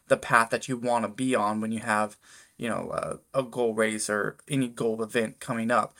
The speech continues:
And so I think just the combination of that, like, physically, you know, the, the physiological part of my body that affects your brain was,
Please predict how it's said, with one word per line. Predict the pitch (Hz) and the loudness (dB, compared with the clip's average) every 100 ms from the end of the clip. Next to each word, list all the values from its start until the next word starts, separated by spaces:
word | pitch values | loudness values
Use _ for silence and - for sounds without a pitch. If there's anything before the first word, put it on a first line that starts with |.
| - - | -20 -12
And | - 135 | -4 0
so | - 135 | 8 8
I | 127 | 8
think | 135 160 | 6 -2
just | 165 156 | -2 -2
the | 139 | -4
combination | - 160 139 131 135 147 | 2 4 4 2 2 0
of | 135 | 0
that, | 123 120 120 | 6 4 6
like, | 113 - | 0 -2
physically, | - 147 131 - 139 131 123 - - - - - - _ - | -2 0 0 -2 -2 -2 -4 -12 -12 -12 -12 -6 -6 _ -6
you | 131 | -4
know, | 117 110 | -2 -4
the, | 123 117 - | -2 -2 -4
the | 123 | -10
physiological | - 165 139 131 123 120 127 120 | -2 0 2 8 8 8 0 -8
part | - 131 123 | 0 4 4
of | 113 | 4
my | 117 | 2
body | 117 113 113 117 | 4 8 8 6
that | 110 107 | 4 2
affects | 110 - 117 - - | 0 2 0 0 -8
your | - 127 | -4 -4
brain | 113 113 113 120 | 0 0 0 0
was, | 110 110 | -2 -4